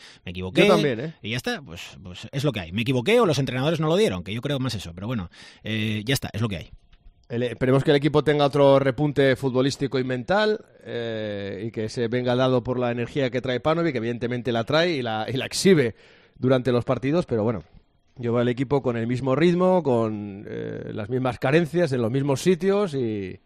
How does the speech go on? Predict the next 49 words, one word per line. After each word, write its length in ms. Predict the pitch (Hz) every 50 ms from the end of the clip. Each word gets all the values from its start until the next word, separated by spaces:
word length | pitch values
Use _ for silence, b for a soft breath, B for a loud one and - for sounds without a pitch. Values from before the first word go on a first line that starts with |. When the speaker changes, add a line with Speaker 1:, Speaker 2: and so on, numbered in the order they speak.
| _ _
Speaker 1:
También 220 | - 131 156 202 202
creo 140 | 226 208
una 120 | 185 151 135
cosa, 240 | - 180 - 143 139
eh, 60 | 147
que 100 | 147 131
si 100 | 127 135
te 120 | 131 131
metes 200 | 156 170 185 147
en 100 | 165 170
el 100 | 156 127
playoff, 400 | 107 135 139 147 160 147 - - 123 127
reinicias 560 | 120 120 123 113 120 139 151 - 127 117 110
todo, 240 | - 117 104 85 80 80
¿eh? 120 | 131 143 - -
Speaker 2:
Ah, 260 | - 196 233 254 - -
totalmente, 540 | 143 127 - 151 151 131 120 139 135 - 110 90
Speaker 1:
Reinicia 520 | 131 123 143 139 143 151 160 127 - 139
Speaker 2:
totalmente. 20 | 127
Speaker 1:
la 160 | 123 117 107
película. 440 | 107 101 104 95 90 87 80 82 - b b b b b b _
Speaker 2:
Totalmente, 440 | 135 131 165 160 156 180 196 165
igual 200 | 151 127 135 139
que 100 | 135 151
te 60 | - 151
digo 180 | 165 180 180
que 100 | 160 160
si 140 | - - 131
ganas 340 | 120 143 147 160 147 127 139
dos, 280 | 147 160 156 - - 139
los 180 | 135 135 131
dos 140 | 127 160 151
primeros 320 | - 160 156 160 160 151 -
partidos 340 | 160 151 131 151 160 143
de 60 | 127 117
estos 180 | - - 120 -
tres 180 | 139 139 127
que 80 | 151 143
te 100 | 139 147
vienen 180 | 147 147 147
ahora, 220 | 147 147 156 180 175
<laughs> 140 | 190 208 143
reinicias 400 | 147 139 123 135 131 151 139 123
la 60 | 117
otra 180 | 110 - 113
lucha. 360 | 135 185 226 - 160 113 - - _ _ _ _ _ _ _ _ _
Esto 200 | - 123 - 170
es 80 | 120
así, 280 | 143 127 - 185 180 156